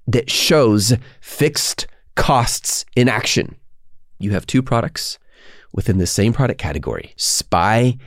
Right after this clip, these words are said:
nanny monitoring cameras. Now, one is priced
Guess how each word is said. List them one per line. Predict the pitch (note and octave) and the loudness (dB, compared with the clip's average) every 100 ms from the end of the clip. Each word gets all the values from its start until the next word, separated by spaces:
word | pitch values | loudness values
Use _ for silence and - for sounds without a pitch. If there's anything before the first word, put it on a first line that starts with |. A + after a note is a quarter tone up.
| - - | -20 -4
nanny | F2+ F#2+ A2+ A#2 A2+ | 0 2 4 4 4
monitoring | G#2 G2 F2 - G2 E2 E2 | 4 2 0 0 0 0 -2
cameras. | - F2 C2+ G#1 - - - - _ - - - - - - - | -4 -4 -4 -6 -8 -8 -10 -20 _ -20 -20 -20 -20 -20 -14 -4
Now, | D#2+ | 0
one | F2+ A2 A#3+ C#4+ | 0 2 4 4
is | - | 2
priced | - D3+ D3+ - - | 0 2 2 0 -4